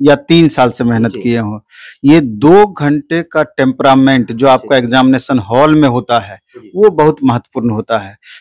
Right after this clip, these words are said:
Speaker 1: कितने बार आप देखेंगे कि स्टूडेंट का तैयारी बहुत बेहतर है,
Speaker 2: जी।
Speaker 1: लेकिन लास्ट मोमेंट में एक फोबिया टाइप के दिमाग में बैठ जाता है, जिसके कारण बहुत जानते हुए भी क्वेश्चन उससे गलत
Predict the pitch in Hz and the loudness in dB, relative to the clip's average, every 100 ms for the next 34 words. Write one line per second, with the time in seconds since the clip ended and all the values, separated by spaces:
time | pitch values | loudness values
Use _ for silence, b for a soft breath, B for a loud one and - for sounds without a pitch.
0 | _ 147 156 175 156 151 147 131 135 139 | _ -6 -2 0 2 2 0 -2 -6 -2
1 | 139 143 143 135 - 131 143 143 147 - | -2 -2 -4 -8 -8 -4 -2 -2 -6 -4
2 | 139 139 147 127 120 156 180 131 117 131 | 0 2 0 -2 -2 -2 0 -2 -2 -4
3 | 104 92 - 92 b b - 143 147 175 | -4 -10 -18 -20 b b -2 0 0 0
4 | 160 147 160 147 139 139 135 131 120 135 | 0 2 2 0 -2 0 0 -2 -2 -4
5 | 147 147 - - 151 143 175 190 185 151 | -4 -6 -8 -2 0 2 4 4 2 0
6 | 139 147 131 135 135 127 120 131 107 120 | 0 -6 -4 -2 -2 -4 -4 -6 -6 -6
7 | - 139 139 127 156 139 156 156 156 b | -2 -2 -2 -6 -8 -2 -2 -2 -6 b
8 | b - 165 147 113 160 190 190 208 180 | b -4 -2 -2 0 2 2 2 2 2
9 | 151 156 147 - 139 135 - 127 131 135 | -2 -4 -4 -2 -2 -2 -4 -2 0 0